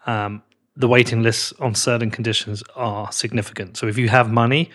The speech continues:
you should probably take up private healthcare, because if you get cancer, there are some waiting lists and there are risks to you.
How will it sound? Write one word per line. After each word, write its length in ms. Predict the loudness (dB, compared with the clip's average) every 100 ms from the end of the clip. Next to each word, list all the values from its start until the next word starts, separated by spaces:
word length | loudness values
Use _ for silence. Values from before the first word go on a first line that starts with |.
| -14 _ _
you 120 | -4
should 180 | -2 0
probably 200 | 0 0
take 220 | -2 -6
up 100 | -4
private 280 | -2 -2 -2
healthcare, 440 | -6 -4 -4 -4
because 260 | -4 -8 -6
if 100 | -8
you 80 | -8
get 180 | -8
cancer, 320 | -6 -6 -4 -4
there 160 | -4
are 40 | -4
some 280 | -6 -6
waiting 300 | -6 -8 -10
lists 180 | -14 -6
and 80 | -2
there 100 | -2
are 60 | -2
risks 420 | -4 -6 -12 -12
to 120 | -10
you. 200 | -12